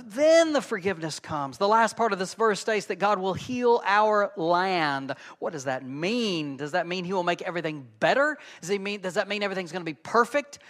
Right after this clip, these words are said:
once this happens? I mean, what does this mean? There's, oh, there's a lot of controversy on that. What does it mean, heal their land?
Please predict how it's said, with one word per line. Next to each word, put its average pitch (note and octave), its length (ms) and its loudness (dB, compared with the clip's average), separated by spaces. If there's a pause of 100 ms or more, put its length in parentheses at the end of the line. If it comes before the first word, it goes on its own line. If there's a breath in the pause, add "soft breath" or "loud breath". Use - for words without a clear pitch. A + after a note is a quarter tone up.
(200 loud breath)
once G3+ 360 -4
this G#3 180 -4
happens? B3+ 320 -2
I F#3+ 60 -2
mean, G#3+ 100 -4
what B3 140 2
does A#3+ 120 -2
this G#3+ 200 -8
mean? F#3 380 -2
There's, D#3+ 200 -2
oh, F3 160 6
there's D3 120 4
a D3 60 -2
lot E3 140 2
of E3+ 80 -4
controversy C#3 600 -8
on C3 220 -8
that. A#2+ 280 -4
What D#3+ 220 -6
does D3+ 140 -8
it D3+ 120 -8
mean, D3+ 380 -8
heal E3+ 500 -4
their D3 500 -4
land? C3 680 -8